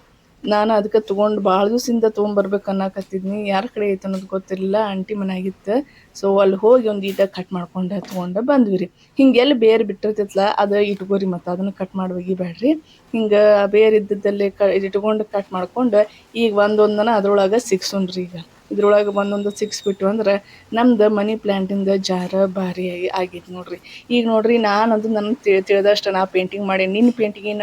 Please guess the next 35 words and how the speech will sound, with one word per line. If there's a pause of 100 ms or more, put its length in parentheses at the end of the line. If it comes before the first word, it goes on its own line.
ಮಹಾ
ಐತ್
ಅಂತೇಳಿ
ನೀವ್
ಅನ್ನಕ್
ಹೋಗ್ಬೇಡ್ರಿ. (300)
ಯಾಕಂದ್ರ (160)
ಕಲಾ
ಅನ್ನೋದು (420)
ಮೊದ್ಲಿಂದ
ಇರ್ತೈತ್ರಿ.
ಯಾರ
ನಮ್
ಹೆಣ್ಮಕ್ಳಿಗೆ (360)
ಮನಿ
ಜವಾಬ್ದಾರಿ
ಒಳಗ (140)
ಹೆಂಗ್
ಹೋಗ್ಬಿಡ್ತೈತಂದ್ರ
ಅದೆಲ್ಲಾ
ಮರ್ತ್
ಹೋಗ್ಬಿಡ್ತೈತ್ರಿ.
ಹಂಗ
ಭಾಳ
ದಿವ್ಸದ್
ಮ್ಯಾಲ್
ಮಾಡಿನ
ಅದಕ್ಕ
ಸ್ವಲ್ಪ
ಮರ್ತಂಗ
ಆಗೈತಿ
ಅಷ್ಟೇ
ರೀ. (400)
ಆದ್ರ
ನನ್